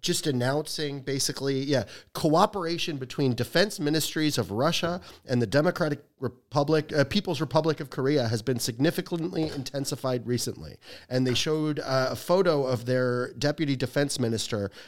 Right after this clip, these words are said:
meeting the vice minister of the Democratic People's Republic of Korea's armed forces. And, and here's where I'm gonna get even weirder. So, so first off,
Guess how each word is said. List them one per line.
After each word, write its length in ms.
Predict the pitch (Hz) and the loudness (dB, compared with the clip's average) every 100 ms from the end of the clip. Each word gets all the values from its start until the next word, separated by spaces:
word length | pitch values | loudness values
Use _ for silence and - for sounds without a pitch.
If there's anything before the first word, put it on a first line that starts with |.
| - | 0
meeting 360 | 127 156 147 | 4 6 6
the 80 | 123 | 4
vice 340 | 107 131 139 131 | 4 2 0 -4
minister 460 | 123 120 - 123 | -6 -6 -2 0
of 100 | 110 | 2
the 140 | 120 107 | 2 0
Democratic 760 | 87 123 131 - 131 127 123 | 2 2 2 0 0 0 -4
People's 300 | 139 123 110 | -6 -2 -2
Republic 400 | 113 127 120 113 | -2 -2 -2 -2
of 100 | 120 | -4
Korea's 460 | - 117 117 113 - | -4 -2 0 0 -2
armed 320 | 117 110 104 | -2 -2 -4
forces. 560 | - 139 127 87 67 - - - - | -4 -4 -2 -6 -8 -10 -12 -16 -6
And, 180 | 135 135 | -4 -4
and 340 | 139 135 135 - | -6 -6 -12 -14
here's 320 | 131 156 123 | -2 -2 0
where 240 | 127 117 113 | -2 -4 -6
I'm 80 | |
gonna 140 | 117 110 | -6 -6
get 160 | 117 | -6
even 200 | 110 104 | -6 -6
weirder. 280 | 135 202 139 | -2 -2 -2
So, 120 | 120 156 | -4 -6
so 200 | - 180 | -6 -4
first 320 | 262 254 - | 0 0 0
off, 140 | 143 | -6